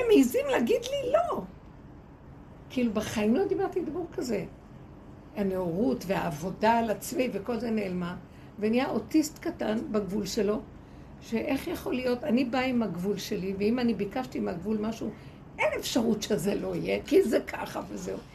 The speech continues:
יצא לי משהו אחר שאני לא מכירה, והשני היה נדהם, כי התגובה הייתה כאילו של איזה, אה, מפגר.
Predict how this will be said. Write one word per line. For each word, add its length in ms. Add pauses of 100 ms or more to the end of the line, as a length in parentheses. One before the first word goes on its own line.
(220)
יצא 220
לי 240
משהו 260
אחר 260
שאני 200
לא 80
מכירה, 380 (640)
והשני 880
היה 220
נדהם, 560 (840)
כי 120
התגובה 440
הייתה 320 (120)
כאילו 380
של 280
איזה, 240 (560)
אה, 220
מפגר. 480